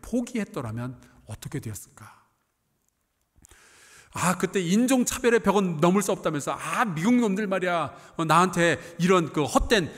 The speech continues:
어, 생각만 품게 했다면서 제가 다 포기하고 한국으로 돌아왔다면 나는 지금쯤 어떻게 되었을까? 지금 생각해 보는 거는 후회했을 것 같아요.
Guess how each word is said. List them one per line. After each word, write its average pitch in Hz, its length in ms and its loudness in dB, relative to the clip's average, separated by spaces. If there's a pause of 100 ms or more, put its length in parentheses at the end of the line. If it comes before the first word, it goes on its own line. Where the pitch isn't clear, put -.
(140)
어, 151 80 -4
생각만 190 500 0
품게 247 280 2
했다면서 170 680 2
제가 156 160 0
다 160 300 4
포기하고 190 400 2
한국으로 233 400 4
돌아왔다면 147 760 -2 (320)
나는 190 220 -6
지금쯤 202 380 -8
어떻게 - 260 -12
되었을까? - 480 -14 (1500)
지금 151 220 -4
생각해 147 280 -6
보는 117 160 -6
거는 113 320 -8 (600)
후회했을 - 420 -12
것 - 140 -20
같아요. - 260 -20